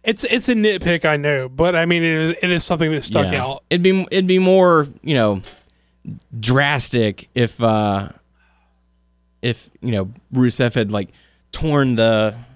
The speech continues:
Speaker 2: the padding or whatever off, torn off his protective
Speaker 1: Man,
Speaker 2: armor.
Speaker 1: are they scared to make that man take off that vest or what?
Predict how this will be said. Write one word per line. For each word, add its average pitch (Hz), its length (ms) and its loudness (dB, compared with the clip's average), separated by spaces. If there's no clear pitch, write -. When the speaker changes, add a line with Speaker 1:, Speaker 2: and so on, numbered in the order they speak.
Speaker 2:
the 123 140 -6
padding 120 420 0
or 107 80 0
whatever 107 400 -2
off, 90 400 -8
torn 123 220 -6
off 107 160 -8
his 101 120 -10
protective 101 460 -8
Speaker 1:
Man, 127 300 -2
Speaker 2:
armor. 247 60 -6
Speaker 1:
are 226 180 -4
they 226 80 0
scared 247 340 -2
to 247 80 0
make 220 220 -2
that 220 120 -2
man 208 160 2
take 208 180 -2
off 208 160 0
that 196 160 0
vest 180 280 -2
or 156 60 -6
what? 135 260 -8